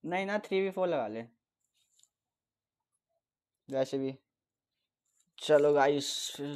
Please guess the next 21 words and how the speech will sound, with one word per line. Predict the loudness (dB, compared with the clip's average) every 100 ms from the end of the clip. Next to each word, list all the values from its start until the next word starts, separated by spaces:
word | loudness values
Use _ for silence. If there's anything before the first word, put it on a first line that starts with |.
| -10
दिन | -4 -2 4
का | 4
second | 6 4 4 0
match | 0 2
देखते | 2 4 2
हैं | 6
guys, | 4
कैसा | 6 2 2
match | 0
जाएगा। | 6 8 8
पहला | 8 8 6
match | 4 2
तो | 2
बड़ा | 2 2
गंदा | 2 2 0
गया | 0
है, | -2 -4 _ _ -20 _ _ -12 -12 -12 -20 -20 _ _ -20 _ _ _ _ _ -20 _ -6
ping | -4 2
हाई | 0
चले | 2 0
गए | 0